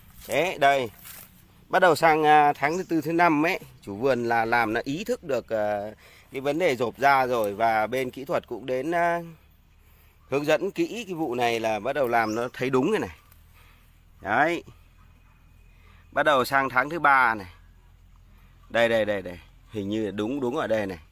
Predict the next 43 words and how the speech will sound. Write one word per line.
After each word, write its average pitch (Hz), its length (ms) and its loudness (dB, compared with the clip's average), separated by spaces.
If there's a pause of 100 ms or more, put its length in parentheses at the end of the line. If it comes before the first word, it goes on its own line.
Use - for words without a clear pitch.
(420)
Bắt 127 100 -2
đầu 131 140 6
đóng 113 220 4
nắp 160 140 -2
chóp 151 180 2
ở 120 80 -2
đây. 104 260 0 (680)
Và 107 140 2
bắt 117 100 0
đầu 139 180 4
khoan 127 340 2
dưới 120 180 -2
này. 117 240 2 (260)
Thấy 110 120 0
không? 131 180 6 (180)
Chuyển, 113 520 -2
mỗi 156 260 0
chuyển, 110 340 0
à, 143 280 -4
cái 160 400 -4 (320)
bộ 113 120 0
áp 123 160 2
khí 147 140 -4
đi 165 140 -4
xa 135 320 4
và 120 140 2
cái 139 140 -8
vùng 139 180 -4
lấy 127 140 -2
mủ 98 240 -6
mình 113 180 -4
xa 135 280 2
hơn 131 260 -2 (420)
một 110 200 -6
tí 139 180 2
là 113 440 4
da 123 220 0
nó 123 100 -2
đẹp 139 200 0 (100)
y 170 180 4
như 156 180 6
này. 120 240 0 (140)
Đó, 160 540 2